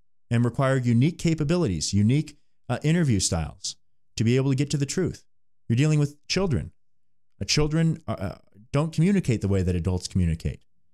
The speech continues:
Children can have, uh, very creative memories. I mean, you can talk to a two-year-old or, or, or a four-year-old, uh, and they'll tell you a memory that they have about them and their imaginary friend, or them and the conversation they had with their teddy bear.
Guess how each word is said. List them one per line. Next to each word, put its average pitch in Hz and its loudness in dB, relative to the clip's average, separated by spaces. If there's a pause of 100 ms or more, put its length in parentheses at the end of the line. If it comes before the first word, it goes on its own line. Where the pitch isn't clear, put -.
(260)
Children 160 0
can 156 2
have, 139 0 (520)
uh, 110 0 (560)
very 151 2
creative 131 0
memories. 117 0 (600)
I - 2
mean, 117 2
you 123 0
can 151 -2
talk 143 0
to 143 0
a 120 0
two-year-old 107 0
or, 104 0
or, 101 -2
or 107 0
a 104 0
four-year-old, 107 -2 (380)
uh, 110 -2
and 120 2
they'll 156 2
tell 175 -2
you 113 2
a 208 0
memory 151 2
that 98 -6
they 92 0
have 98 0
about 117 -4
them 131 2
and 120 0
their 117 0
imaginary 123 0
friend, 165 -4 (580)
or 131 2
them 127 0
and 135 0
the 127 0
conversation 135 0
they 131 2
had 110 2
with 127 -2
their 143 0
teddy 180 0
bear. 90 -6